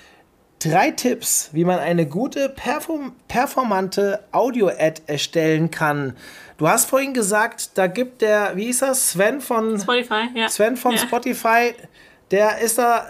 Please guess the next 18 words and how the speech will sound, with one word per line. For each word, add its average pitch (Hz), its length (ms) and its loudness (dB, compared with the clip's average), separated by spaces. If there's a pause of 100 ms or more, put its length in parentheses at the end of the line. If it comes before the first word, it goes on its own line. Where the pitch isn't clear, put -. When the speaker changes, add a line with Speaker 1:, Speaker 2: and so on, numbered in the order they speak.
Speaker 1:
so 208 200 4
in 220 100 4
seinem 214 240 2
Element 202 500 2
und 196 100 2
du 220 80 4
hast 226 180 4
ihm 208 100 0
zugehört, 233 520 2
du 202 60 4
kannst 214 260 -2
uns 196 140 -2
bestimmt 240 460 -4
ein 185 80 -4
paar 202 200 -2
Tipps 180 280 -2
weitergeben, 117 560 -4
oder? 269 240 -2